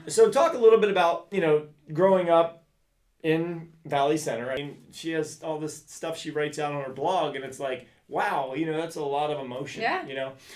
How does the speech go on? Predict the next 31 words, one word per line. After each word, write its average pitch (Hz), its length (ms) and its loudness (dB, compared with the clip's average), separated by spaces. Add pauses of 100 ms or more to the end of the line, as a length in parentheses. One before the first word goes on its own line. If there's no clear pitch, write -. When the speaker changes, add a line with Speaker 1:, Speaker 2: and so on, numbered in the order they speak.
(100)
Speaker 1:
So 190 200 2
you're 202 360 8
gonna 196 160 2
be 175 120 2
a 156 100 -2
great 156 220 -2
guest. - 320 -6
I, 139 140 -2
I 135 40 -6 (140)
Speaker 2:
Thank 160 140 -4
Speaker 1:
really 160 140 0
Speaker 2:
you. 147 40 -6
Speaker 1:
do 151 220 0
appreciate 135 560 -4
you 135 160 -12
doing 135 240 -6
this 117 160 -14
tonight. 123 320 -10 (300)
Um, 165 360 0
Speaker 2:
Let, 311 160 2
let 349 140 4
me 403 80 0
just 359 180 -2
paint 311 220 -2
a 269 120 -6
picture. 202 600 -10
Uh, 220 480 0
so 269 200 -6
Valley 302 320 2
Center, 277 380 -2
it's 226 460 -4